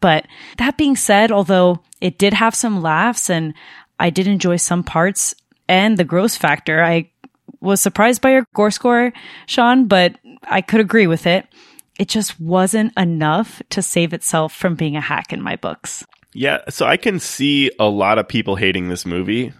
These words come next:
Speaker 2: I get it. There's very little character development, and what we do get is just shoved in there.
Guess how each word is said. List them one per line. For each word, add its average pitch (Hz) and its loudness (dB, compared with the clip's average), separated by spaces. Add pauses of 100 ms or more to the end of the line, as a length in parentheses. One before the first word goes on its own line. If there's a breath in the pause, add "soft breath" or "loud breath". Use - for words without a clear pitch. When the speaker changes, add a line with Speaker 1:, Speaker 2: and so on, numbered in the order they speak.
Speaker 2:
I 151 -2
get 95 0
it. 120 0 (400 loud breath)
There's 120 2
very 123 2
little 120 0
character 113 0
development, 107 0
and 104 -4
what 107 -2
we 113 0
do 113 -2
get 113 0
is 107 -4
just 110 -6
shoved 104 0
in 107 -2
there. 107 0